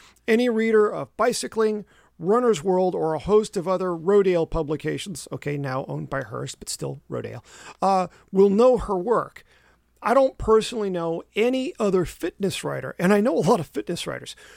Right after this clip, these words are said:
who has covered more territory than Celine has. We ended up spending an hour and a half on the <laughs> phone,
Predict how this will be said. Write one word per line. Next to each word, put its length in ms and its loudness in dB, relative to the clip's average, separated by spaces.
who 140 4
has 200 4
covered 720 -2
more 400 2
territory 680 -4
than 180 -8
Celine 540 -6
has. 460 -16
We 160 4
ended 200 6
up 100 2
spending 380 -4
an 80 -6
hour 220 -2
and 80 -4
a 40 -10
half 320 -4
on 120 -8
the 60 -6
<laughs> 0 -
phone, 460 -2